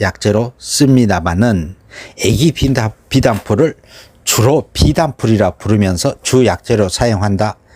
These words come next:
그 말씀입니다. 이 비단풀은 비단풀 인삼이라고도 부릅니다. 사포닌 성분을 다량 함유하고 있고 또 플라보노이드 등 성분을 함유하고 있습니다. 해서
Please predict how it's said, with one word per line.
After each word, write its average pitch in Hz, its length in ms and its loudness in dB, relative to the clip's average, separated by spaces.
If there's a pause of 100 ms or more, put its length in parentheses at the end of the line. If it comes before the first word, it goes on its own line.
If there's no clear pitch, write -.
(100)
그 - 100 -2
말씀입니다. 98 800 -2 (1400)
이 113 200 2
비단풀은 113 840 0 (960)
비단풀 160 580 0 (100)
인삼이라고도 127 720 2
부릅니다. 92 540 -4
사포닌 - 500 0
성분을 104 360 0
다량 98 300 -4
함유하고 95 360 0
있고 82 480 -2 (360)
또 95 120 -2
플라보노이드 160 720 2
등 123 160 -2
성분을 110 400 0
함유하고 92 460 0
있습니다. 80 600 -6 (540)
해서 98 500 0